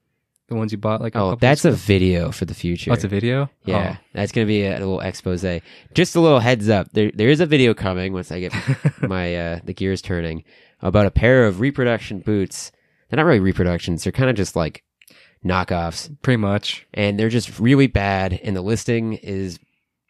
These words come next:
Speaker 1: Very,
Speaker 2: very, very
Speaker 1: very <laughs>
Speaker 2: suspect, very scammy. They don't even take a real photo of the boots that they're actually selling you.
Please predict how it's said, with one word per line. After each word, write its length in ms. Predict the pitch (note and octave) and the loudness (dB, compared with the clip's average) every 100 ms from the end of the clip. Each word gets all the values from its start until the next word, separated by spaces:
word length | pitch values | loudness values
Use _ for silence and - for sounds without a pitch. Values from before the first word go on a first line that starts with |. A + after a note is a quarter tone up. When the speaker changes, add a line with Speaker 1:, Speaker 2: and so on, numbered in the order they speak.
| _ _ _ | _ _ _
Speaker 1:
Very, 400 | A2 B2 B2 B2+ A2+ | -8 2 6 6 4
Speaker 2:
very, 240 | G#2+ G#2 G#2 | 2 -2 -4
very 360 | A#2+ C#3 D#3+ D3+ A#2+ | 2 6 6 6 4
Speaker 1:
very 20 | |
<laughs> 80 | C#3+ | 2
Speaker 2:
suspect, 640 | - A#2 G#2 - G#2+ G2 | 4 2 2 2 0 0
very 260 | - A2 A#2 | -2 0 0
scammy. 580 | - A#2 G#2+ G#2 G#2 F#2+ | 0 -2 0 2 0 0
They 60 | |
don't 140 | F#2 A#2+ | 0 0
even 140 | A#2 | 0
take 160 | A2+ G#2+ | -4 -2
a 40 | |
real 140 | G#2 G2 | -2 -2
photo 300 | G2 G2 F#2+ | 0 2 0
of 100 | E2+ | -2
the 60 | |
boots 220 | - F#2+ - | -2 -2 -2
that 80 | |
they're 120 | - F2 | -2 -2
actually 220 | - E2 | -2 -4
selling 320 | - C3+ C3 | 2 4 4
you. 280 | B2 A#2+ | 4 2